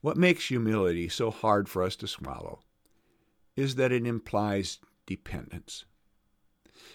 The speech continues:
Unless I'm the smartest guy in the room, which to this point I've never experienced, I have to rely on others who are more experienced and more intelligent than I am.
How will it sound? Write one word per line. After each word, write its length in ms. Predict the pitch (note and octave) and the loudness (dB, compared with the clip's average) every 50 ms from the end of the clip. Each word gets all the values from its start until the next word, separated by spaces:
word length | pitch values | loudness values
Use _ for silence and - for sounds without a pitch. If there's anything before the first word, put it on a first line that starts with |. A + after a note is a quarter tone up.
| - - | -14 -8
Unless 440 | G2 G#2 G#2+ B2 D#3+ G#3+ A3 - - | -4 -2 2 2 4 4 4 4 4
I'm 260 | D#3+ E3 D#3 C#3 A#2+ | 4 6 6 4 2
the 100 | A2 G2 | 0 0
smartest 640 | - - - C#3 C#3 C3+ C#3+ D3 C#3+ C#3+ - - G#2+ | -2 -4 -4 -2 2 2 4 4 4 2 0 -2 0
guy 240 | A#2 A2+ A#2+ B2+ | 0 2 2 2
in 80 | C3+ C#3 | 0 0
the 100 | C3 A2+ | 0 0
room, 260 | F#2 D#2 B1+ - - - _ _ _ _ _ _ _ _ _ _ _ _ _ _ _ _ _ _ _ _ _ _ | 0 -2 -2 -6 -10 -16 _ _ _ _ _ _ _ _ _ _ _ _ _ _ _ _ _ _ _ _ _ _
which 220 | - G2 - - - | -6 -6 -6 -4 -4
to 80 | G#2+ | -2
this 180 | F#2+ A#2+ C3 - | 0 0 0 -2
point 340 | - - G#2+ G2 F#2 F#2 F#2 | -4 -4 -4 -2 -2 -2 -2
I've 180 | F2 D#2+ D#2 | -2 -4 -4
never 260 | F2+ F#2 G2 E2+ D#2 D#2 | -4 -4 -4 -2 -2 -6
experienced, 760 | D#2 - - - - C#2 - - - - - - - - - _ _ _ _ _ _ _ _ _ _ _ _ _ _ _ _ _ | -6 -8 -8 -4 -4 -4 -4 -6 -12 -16 -20 -20 -20 -20 -20 _ _ _ _ _ _ _ _ _ _ _ _ _ _ _ _ _
I 140 | - - A2+ | -4 -2 0
have 220 | B2 B2+ B2+ B2+ - | 2 2 0 0 0
to 100 | - G#2+ | 0 0
rely 420 | G2+ G#2 G2 G2 G#2 G#2+ G#2+ G#2+ | 2 2 2 4 4 4 4 4
on 140 | G#2 G2+ G2 | 2 2 2
others 440 | F#2+ F2+ E2 D2 D2+ - - - - _ _ _ _ _ _ _ _ _ _ _ | 0 0 0 -2 -4 -4 -6 -12 -18 _ _ _ _ _ _ _ _ _ _ _
who 100 | - F2+ | -6 -6
are 120 | E2 - | -6 -4
more 240 | G2 F#2+ G2 G#2+ A2+ | -4 -2 2 2 2
experienced 760 | A2+ - - - - B2+ A#2+ A#2+ A#2+ A#2+ A2+ - - - - - _ _ _ _ _ _ _ _ _ _ _ - | 2 2 -4 -4 0 2 2 4 2 2 0 -2 -6 -10 -10 -16 _ _ _ _ _ _ _ _ _ _ _ -12
and 160 | - D2 D#2 | -10 -8 -8
more 180 | E2+ E2 F#2+ | -6 -4 -4
intelligent 680 | A2 A#2 - D#3 D3 C3 A#2 G#2 E2 F#2 F2 F2+ - - | -4 -4 -2 0 2 2 2 2 0 -2 -6 -6 -4 -4
than 120 | G2 F2+ | -4 -2
I 200 | E2+ D#2 C#2 A#1 | -2 -4 -4 -6
am. 160 | A1 G1+ - | -8 -10 -14